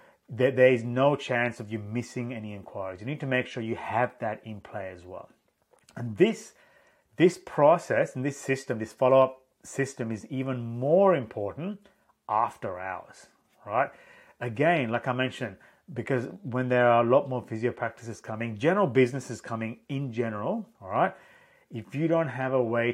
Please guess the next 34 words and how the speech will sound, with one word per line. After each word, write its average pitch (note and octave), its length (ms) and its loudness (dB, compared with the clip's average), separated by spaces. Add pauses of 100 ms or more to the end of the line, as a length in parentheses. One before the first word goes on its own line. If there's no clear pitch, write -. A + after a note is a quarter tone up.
to B2 100 -10
get A2+ 260 -2
in A#2 120 -2
contact A2 460 -10
with G#2+ 100 -10
them G#2+ 180 -10
very G#2+ 180 -4
quickly, B2+ 440 -10
especially A#2 580 -4
when, G#2+ 480 -8
you A2 100 -14
know, G#2 120 -8
your G#2+ 160 -6
reception G2+ 480 -8
staff G#2 360 -8
can't A2+ 360 -12
call A2+ 200 -10
you G2+ 100 -10
back A2+ 380 -6 (140)
after A#2 500 -2
hours, E3+ 440 -4 (480)
you D3 200 0
need C3+ 340 -2
to C3 80 -4
have B2+ 140 -2
a A#2+ 60 0
process A2+ 580 -6
where A2 100 -8
you G#2+ 200 -6
are - 60 -4
following G#2+ 420 -6
up F#2+ 180 -14
with G2 120 -18
them, F#2 120 -20